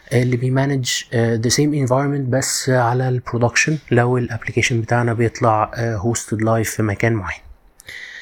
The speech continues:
فالفكرة دلوقتي إن ال development team وال operations team كانوا اتنين teams منفصلين تمامًا، واللي كان بيحصل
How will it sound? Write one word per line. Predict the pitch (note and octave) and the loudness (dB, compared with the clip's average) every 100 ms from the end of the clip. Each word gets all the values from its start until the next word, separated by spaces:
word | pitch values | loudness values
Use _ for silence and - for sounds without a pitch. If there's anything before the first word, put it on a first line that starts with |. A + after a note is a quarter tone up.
| - - - - - _ _ - | -18 -18 -18 -20 -20 _ _ -6
فالفكرة | - A#2+ A#2+ C3 B2 F#3+ F#3+ F#3 | 2 4 4 0 0 0 4 2
دلوقتي | F3 E3 E3+ F#3+ F#3+ - | 2 0 0 0 0 0
إن | D3 D3 D3+ | 0 2 2
ال | D#3 C3 B2 | 0 -2 -2
development | A#2 D3+ F3+ E3+ C#3+ | 0 0 0 -2 0
team | D#3 | 2
وال | D#3 C#3 | 2 0
operations | - D3 - C3 - | 0 0 0 -2 -4
team | D3+ D3+ D3 | -4 -4 -2
كانوا | C3+ D3 D#3 D#3 C3 | -2 0 0 0 -4
اتنين | C3 C#3 C#3+ | -4 -2 -2
teams | B2 C3+ C#3+ A#2+ B2 | -2 -2 0 0 0
منفصلين | A#2+ - A2+ - A#2 C3+ B2 | -2 -4 -4 0 0 2 0
تمامًا، | A2+ A2+ D3 F3 F3+ | 0 2 2 0 0
واللي | D3 C3 | 0 0
كان | D3 C3+ | -2 2
بيحصل | C3 - - C3 | 0 0 0 0